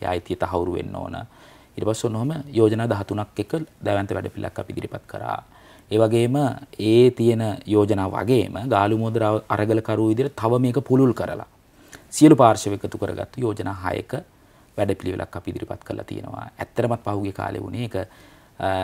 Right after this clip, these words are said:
අපිත් විශ්වාස කරනවා ජනතාවට හරිම මට්ටමින් අපේ වැඩපිළිවෙල මොකක්ද කියන එක සම්බන්ධව, අ,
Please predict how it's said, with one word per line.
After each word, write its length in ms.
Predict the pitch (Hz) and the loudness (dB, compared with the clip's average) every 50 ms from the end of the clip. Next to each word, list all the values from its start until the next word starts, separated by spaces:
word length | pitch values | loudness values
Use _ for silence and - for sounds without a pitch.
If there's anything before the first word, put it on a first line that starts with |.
| 90 87 90 - - | -2 -4 -6 -6 -10
අපිත් 300 | - - - 110 - - | -8 -4 -4 -4 -4 -4
විශ්වාස 280 | 110 - - 104 101 101 | -8 -4 -2 -2 -2 -2
කරනවා 240 | 101 104 104 123 131 | -4 -6 -6 -6 -4
ජනතාවට 580 | 123 107 95 98 104 101 113 113 120 131 123 | -2 -2 -2 -2 -2 -2 0 0 0 0 -2
හරිම 380 | 139 110 110 113 117 127 131 131 123 | -2 2 4 4 4 4 4 2 2
මට්ටමින් 440 | 117 110 101 - - 92 101 107 117 | 0 -2 -4 -6 -8 -8 -6 -6 -6
අපේ 200 | 104 - 104 101 | -6 -4 -4 -6
වැඩපිළිවෙල 420 | 101 - 90 - - 98 - - | -4 -6 -6 -6 -6 -8 -8 -8
මොකක්ද 300 | - - - 98 - - | -10 -10 -10 -10 -10 -10
කියන 160 | - - 95 | -10 -10 -10
එක 100 | - 101 | -10 -10
සම්බන්ධව, 520 | - - 95 98 101 - 98 98 95 104 | -8 -8 -8 -8 -8 -8 -8 -6 -6 -6
අ, 60 | 139 | -8